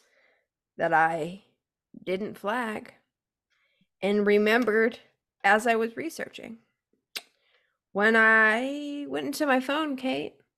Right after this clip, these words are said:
I looked up his name, and in my phone, he had one name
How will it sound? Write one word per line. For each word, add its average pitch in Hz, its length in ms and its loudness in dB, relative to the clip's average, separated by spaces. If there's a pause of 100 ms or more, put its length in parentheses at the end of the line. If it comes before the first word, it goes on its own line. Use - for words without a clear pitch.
(560)
I 220 280 6
looked 233 320 2
up 214 280 2 (120)
his 190 520 0
name, 220 360 -4 (800)
and 208 540 2 (760)
in 262 140 6
my 240 180 6
phone, 233 500 0 (120)
he 247 300 -6
had 196 320 2 (140)
one 220 260 2
name 220 340 0